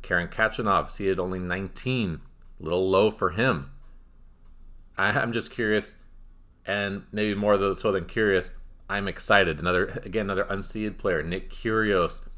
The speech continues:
in the section with Dominic Thiem. If he were able to get through there, he could punch a really big hole in that draw and make that top section wide open for someone to get through.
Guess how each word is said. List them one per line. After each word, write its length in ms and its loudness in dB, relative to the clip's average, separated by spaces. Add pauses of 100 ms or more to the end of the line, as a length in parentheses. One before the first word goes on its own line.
(220)
in 60 -8
the 80 -4
section 360 -2
with 120 -4
Dominic 380 0
Thiem. 340 -2
If 120 -8
he 80 -4
were 140 2
able 140 -2
to 80 -10
get 300 -8
through 220 -4
there, 460 4 (380)
he 120 -10
could 200 -4
punch 260 0
a 40 0
really 260 2
big 220 2
hole 220 2
in 80 0
that 180 2
draw 360 4 (280)
and 120 -6
make 160 -2
that 400 0
top 240 -4
section 480 -4 (440)
wide 360 0
open 260 2
for 100 -6
someone 260 -2
to 60 -6
get 240 -6
through. 300 -8